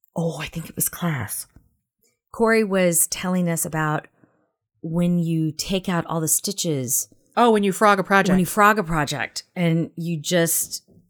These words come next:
Speaker 1: it's not working and you just take it all apart and you start over again.
Speaker 2: I had to do that three times last night.
Speaker 1: Oh.
Speaker 2: It was a little piece of the project, but I was
Speaker 1: Oh.
Speaker 2: like, "God dang it." <laughs>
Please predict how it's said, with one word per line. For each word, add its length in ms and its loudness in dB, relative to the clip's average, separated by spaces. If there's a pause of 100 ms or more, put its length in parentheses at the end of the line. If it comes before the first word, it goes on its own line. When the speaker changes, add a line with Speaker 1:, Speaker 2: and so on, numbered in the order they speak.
(300)
Speaker 1:
it's 400 -4
not 260 2
working 340 -2
and 140 0
you 60 -4
just 240 -8
take 160 -2
it 80 0
all 160 2
apart 480 0 (480)
and 220 2
you 60 0
start 220 0
over 260 0
again. 140 -4
Speaker 2:
I 80 0
had 80 0
to 80 0
do 60 0
that 180 2
three 160 -4
times 240 -4
last 220 -12
night. 200 -16 (160)
Speaker 1:
Oh. 800 4
Speaker 2:
It 60 4
was 160 6
a 60 4
little 320 6
piece 240 -6
of 40 -14
the 80 -2
project, 380 2
but 100 -4
I 100 4
was 120 0
Speaker 1:
Oh. 40 -6
Speaker 2:
like, 220 -6
"God 180 -12 (500)
dang 100 -6 (220)
it." 140 -10
<laughs> 40 -14